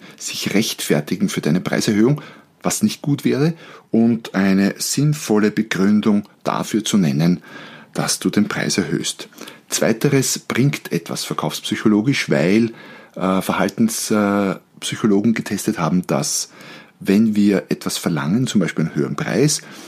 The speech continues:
und wenn wir das mit einem Grund verknüpfen, also einem Weil, Grund, der dahinter steht,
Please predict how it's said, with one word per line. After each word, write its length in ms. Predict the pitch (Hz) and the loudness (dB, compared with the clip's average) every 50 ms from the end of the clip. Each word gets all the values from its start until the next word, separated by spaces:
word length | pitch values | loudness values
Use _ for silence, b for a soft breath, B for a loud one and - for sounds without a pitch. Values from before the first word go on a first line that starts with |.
| B B B | B B B
und 100 | 98 - | 0 2
wenn 160 | 113 123 127 | 2 2 4
wir 80 | 131 - | 2 2
das 260 | - 101 98 - - | 2 0 0 0 0
mit 200 | 110 107 - 101 | 0 0 0 0
einem 180 | 90 87 85 | 0 0 0
Grund 400 | - - - 113 135 165 170 151 | 0 0 0 2 4 4 4 4
verknüpfen, 640 | - - - - - - 78 73 - - - - - - | 2 -2 -6 -4 -2 -2 -2 -2 -4 -6 -4 -4 -4 -4
also 180 | - - - 76 | -4 -4 -2 0
einem 180 | 73 67 - - - | -2 -2 -4 -6 -8
Weil, 520 | 71 69 69 - 87 107 127 139 139 131 B B B B B B - | -4 -4 0 2 2 2 4 2 2 0 B B B B B B -6
Grund, 340 | - 107 127 143 143 - - | -2 0 0 0 0 0 -2
der 80 | 95 | 0
dahinter 360 | 87 - 76 101 117 - - - | 0 0 0 0 0 0 0 -2
steht, 280 | - - 120 120 - | 0 0 0 -2 -2